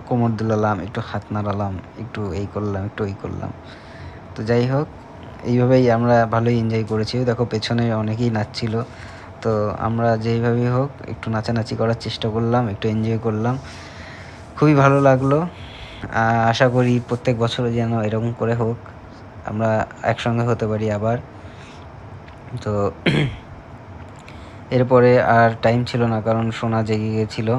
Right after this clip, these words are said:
আর আমাদের যেতেই হতো। তার মধ্যে একটা বিপদ ঘটে গেছিল, আমি কখন যেন চাবিটা গিয়ে,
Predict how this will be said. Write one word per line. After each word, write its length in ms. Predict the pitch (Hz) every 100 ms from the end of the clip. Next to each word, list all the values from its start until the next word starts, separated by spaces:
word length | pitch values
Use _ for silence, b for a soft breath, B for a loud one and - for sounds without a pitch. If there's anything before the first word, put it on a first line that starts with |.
| 127 -
আর 100 | 98 98
আমাদের 340 | 101 104 107 98
যেতেই 360 | 107 107 117
হতো। 240 | 117 110 113 120 B B B B B -
তার 160 | 120
মধ্যে 220 | 120 120 123
একটা 180 | 120 123
বিপদ 300 | 117 120 117
ঘটে 180 | - 120
গেছিল, 300 | 120 113 123 120
আমি 280 | 113 113 117 117 110 127 - -
কখন 240 | 113 123 117
যেন 160 | 120 120
চাবিটা 460 | 113 110 117 107 117 113
গিয়ে, 380 | 110 107 113 113